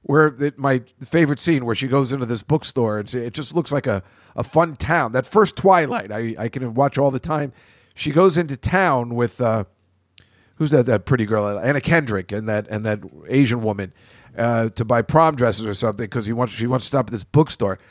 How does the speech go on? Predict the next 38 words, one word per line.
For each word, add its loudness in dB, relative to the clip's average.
And -4
it -6
just 2
makes, 2
uh, 0
wherever 6
the 4
hell 2
they 2
live 0
in -2
Washington, 0
the, -6
the -8
state -4
of -6
Washington, -4
it -6
looks 0
fun. 0
It -14
looks -4
like -2
you -10
can -14
go 4
to 8
a 2
bookstore, 0
which -6
is -2
on, 0
like, -2
the -12
top 0
floor 0
or -2
something, -6